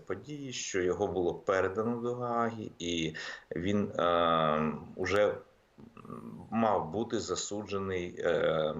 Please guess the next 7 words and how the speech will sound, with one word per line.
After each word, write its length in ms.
і 80
був 220
на 120
лаві 260
підсудних. 640
Тому, 480
е, 760